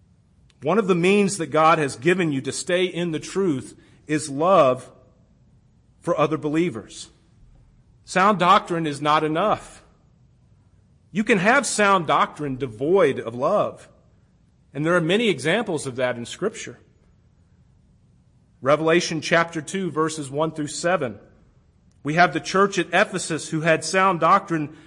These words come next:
but they had left their first love. They had left. They had forgotten their first love. They were discerning about doctrine.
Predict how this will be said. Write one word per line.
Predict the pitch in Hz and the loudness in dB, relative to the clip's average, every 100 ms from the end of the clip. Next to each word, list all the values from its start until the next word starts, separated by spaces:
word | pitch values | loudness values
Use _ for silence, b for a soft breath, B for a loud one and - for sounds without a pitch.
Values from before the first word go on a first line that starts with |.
| B | B
but | 180 - | -8 -4
they | 180 175 | -2 -2
had | 156 135 | -4 -8
left | 135 214 180 - - - | 0 0 0 -4 -10 -4
their | 139 | -4
first | 143 160 151 - | -2 -2 -2 -4
love. | 147 190 151 - - _ _ _ _ _ _ _ _ _ _ _ _ _ _ _ _ _ _ _ _ _ _ _ - | -4 -2 -2 -6 -16 _ _ _ _ _ _ _ _ _ _ _ _ _ _ _ _ _ _ _ _ _ _ _ -8
They | 170 | -2
had | 170 135 | -2 -2
left. | 151 208 139 - | 2 2 2 -2
They | 156 151 | 0 2
had | - | 0
forgotten | 160 139 170 185 208 151 120 | -4 -4 2 2 2 -4 -6
their | 120 131 | -6 -4
first | 170 165 165 | -2 -2 -2
love. | 165 165 117 104 | -2 -2 -2 -2
They | 151 | -2
were | 156 147 B B B | -2 -4 B B B
discerning | 156 151 196 220 302 208 | -8 -4 0 2 2 0
about | 151 170 180 | 2 2 2
doctrine. | 139 180 - 156 170 | 2 2 0 -6 -8